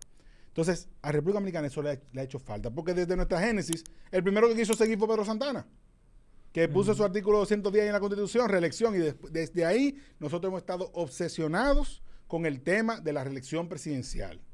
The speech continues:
Speaker 1: obsesionados. Un presidente gana hoy y ya mañana le están preguntando, "¿Usted se va a reelegir?". Gana una segunda vez y de una vez le están preguntando, "¿Usted se va a reelegir?". O sea,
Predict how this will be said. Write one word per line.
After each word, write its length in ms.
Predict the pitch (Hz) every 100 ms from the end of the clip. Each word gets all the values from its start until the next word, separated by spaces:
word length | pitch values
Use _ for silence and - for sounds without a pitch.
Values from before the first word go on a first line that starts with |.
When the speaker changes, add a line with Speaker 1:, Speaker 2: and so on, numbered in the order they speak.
| - - - - -
Speaker 1:
obsesionados. 800 | 170 135 - 160 156 143 135 127
Un 80 | 165
presidente 460 | 233 254 240 214
gana 360 | 180 220 240 220
hoy 240 | 277 302 - - -
y 80 |
ya 120 | 165 196
mañana 260 | 208 214
le 40 | 202
están 160 | 196
preguntando, 560 | 190 185 214 233 226 214 -
"¿Usted 160 | 165 202
se 60 |
va 80 | 254
a 60 | 277
reelegir?". 320 | 262 190 90 - - - - - - -
Gana 360 | 147 208 269
una 140 | 262 262
segunda 360 | 254 254 247 220
vez 220 | 277 247
y 80 | 226
de 100 | 208
una 140 | 226
vez 80 | 233
le 40 |
están 140 | 226 220
preguntando, 300 | 226 233 226
"¿Usted 200 | 185 226
se 80 | 285
va 60 |
a 20 | 285
reelegir?". 340 | 294 247 117 -
O 400 | - - - -
sea, 300 | 175 156